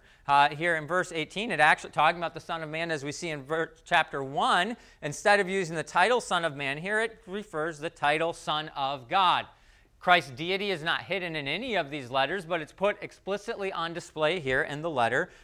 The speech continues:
to Thyatira. So the Son of God is the Son of Man. The Son of Man is the Son of God.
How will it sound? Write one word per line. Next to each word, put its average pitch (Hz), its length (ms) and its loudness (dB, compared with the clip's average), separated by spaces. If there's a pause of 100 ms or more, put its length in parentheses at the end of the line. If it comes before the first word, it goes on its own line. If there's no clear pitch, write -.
(160)
to 156 440 -2 (300)
Thyatira. 131 760 4
So 165 140 0
the 139 100 -4
Son 156 260 0
of 131 140 -4
God 151 300 6
is 208 260 0
the 170 120 -6
Son 156 260 -2
of 127 100 -6
Man. 139 300 0
The 160 80 -2
Son 165 260 -2
of 190 120 -4
Man 151 300 -2
is 190 300 0
the 147 100 -6
Son 139 240 -6
of 113 180 -8
God. 107 320 0